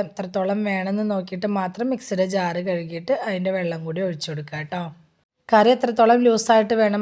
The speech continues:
എത്രത്തോളം തിക്കായിട്ട് വേണം എന്നുള്ളതൊക്കെ നമ്മുടെ ഇഷ്ടത്തിനനുസരിച്ച് ചെയ്യുക. അപ്പം ഞാൻ ഒരുപാട് ലൂസാക്കിയിട്ട് എടുക്കുന്നില്ല ട്ടോ കറി. ഞാൻ കുറച്ചൊരു തിക്കായിട്ടുള്ള കറിയായിട്ടാണ് എടുക്കുന്നത്. അത് കൈയെടുക്കാതെ ഒന്ന് ഇളക്കിയിട്ട്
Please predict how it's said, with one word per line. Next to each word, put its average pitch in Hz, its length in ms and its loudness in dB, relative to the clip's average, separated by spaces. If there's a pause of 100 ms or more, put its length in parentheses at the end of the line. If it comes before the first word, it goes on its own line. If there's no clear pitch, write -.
എത്രത്തോളം 196 460 -2
തിക്കായിട്ട് 214 480 0
വേണം 196 160 0
എന്നുള്ളതൊക്കെ 196 440 0
നമ്മുടെ 190 280 0
ഇഷ്ടത്തിനനുസരിച്ച് 185 840 -4
ചെയ്യുക. 180 360 -2
അപ്പം 190 180 -8
ഞാൻ 185 180 -4
ഒരുപാട് 196 480 -2
ലൂസാക്കിയിട്ട് 190 680 -4
എടുക്കുന്നില്ല 180 520 -4
ട്ടോ 180 160 -8
കറി. 165 220 -8
ഞാൻ 175 160 -8
കുറച്ചൊരു 226 500 -4
തിക്കായിട്ടുള്ള 196 580 -4
കറിയായിട്ടാണ് 185 560 -2
എടുക്കുന്നത്. 160 540 -6 (800)
അത് 196 120 2 (140)
കൈയെടുക്കാതെ 220 720 4
ഒന്ന് 220 200 2
ഇളക്കിയിട്ട് 185 460 0